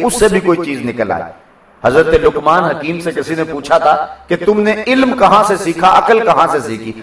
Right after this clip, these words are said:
تو کہا بے وقوفوں سے۔ تو کہا یہ کیسی بات ہوئی؟ کہا جب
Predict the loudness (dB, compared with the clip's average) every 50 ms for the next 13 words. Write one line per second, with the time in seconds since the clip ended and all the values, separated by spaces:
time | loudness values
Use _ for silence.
0 | -2 -2 0 2 4 4 6 6 6 6 4 4 4 2 2 2 2 2 2 0
1 | 0 -2 -4 -6 -8 -12 -16 -20 -20 -20 -20 -20 _ _ _ _ _ _ _ -4
2 | -4 0 2 4 6 6 6 8 6 6 8 8 6 6 6 2 4 6 6 6
3 | 6 6 4 2 0 -4 0 2 4 4 4 4 4 2